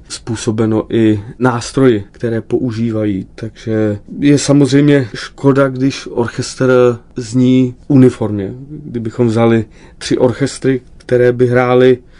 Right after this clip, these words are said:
tutéž skladbu a znělo by to poměrně stejně. Já si ale naopak myslím, že i stačí, že přijde jiný dirigent a už se to do toho zvuku promítne. Může to znít měkčeji, ostřeji,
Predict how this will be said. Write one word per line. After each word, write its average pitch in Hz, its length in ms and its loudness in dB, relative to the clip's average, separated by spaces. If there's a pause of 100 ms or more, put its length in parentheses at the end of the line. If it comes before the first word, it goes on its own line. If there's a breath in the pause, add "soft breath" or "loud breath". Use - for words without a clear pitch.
tutéž 131 360 0
skladbu 123 640 2
a 120 300 -2 (480 loud breath)
znělo 127 320 4
by 127 120 2
to 127 140 0
poměrně 127 400 0
stejně. 113 480 0 (340 loud breath)
Já 131 160 2
si 156 300 2 (160)
ale 143 220 2
naopak 151 320 2
myslím, 143 460 -2
že 131 260 0
i 139 500 0
stačí, - 540 -4
že 135 120 -2
přijde 135 500 0 (440)
jiný 139 280 6
dirigent 127 680 0 (380)
a - 160 -12
už - 160 -4
se - 160 0
to 143 200 0
do 131 160 2
toho 127 500 2 (420 soft breath)
zvuku 123 560 2 (340)
promítne. 123 600 2 (120)
Může 117 240 -2
to 120 160 0
znít 107 440 0 (320 soft breath)
měkčeji, 110 640 0
ostřeji, 113 720 0